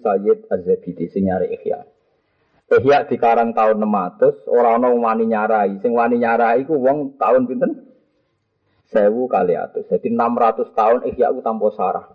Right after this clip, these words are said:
Kula riyen niku edan, nggih,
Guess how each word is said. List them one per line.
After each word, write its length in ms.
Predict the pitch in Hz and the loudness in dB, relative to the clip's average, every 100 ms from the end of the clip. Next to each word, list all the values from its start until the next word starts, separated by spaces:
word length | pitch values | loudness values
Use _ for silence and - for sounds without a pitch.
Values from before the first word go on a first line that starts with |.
| _ _ _ _ _ _ _ _ _ _ _ _ _ _ _ _ _ _ _ _ _ _ _ _ - - | _ _ _ _ _ _ _ _ _ _ _ _ _ _ _ _ _ _ _ _ _ _ _ _ -8 -8
Kula 560 | - 120 123 127 127 120 - - _ _ _ _ _ _ _ _ _ _ | -2 0 2 2 2 0 -4 -14 _ _ _ _ _ _ _ _ _ _
riyen 400 | 117 117 120 113 | -4 0 0 2
niku 240 | 120 131 127 - _ _ _ _ _ - | 0 -2 -6 -12 _ _ _ _ _ 0
edan, 560 | 131 123 - 107 95 | 0 0 -2 -2 -2
nggih, 80 | 110 | 0